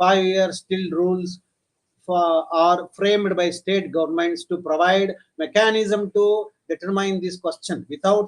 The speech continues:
such a, a mechanism, the provision can lead to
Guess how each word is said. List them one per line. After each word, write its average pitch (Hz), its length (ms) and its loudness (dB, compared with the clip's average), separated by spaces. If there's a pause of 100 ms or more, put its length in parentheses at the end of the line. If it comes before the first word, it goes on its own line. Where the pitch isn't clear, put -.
(140)
such 190 220 -4
a, 170 120 0 (320)
a 160 280 0
mechanism, 175 580 -2
the - 360 -8
provision 180 400 0
can 160 240 -4
lead 175 440 -2
to 165 60 0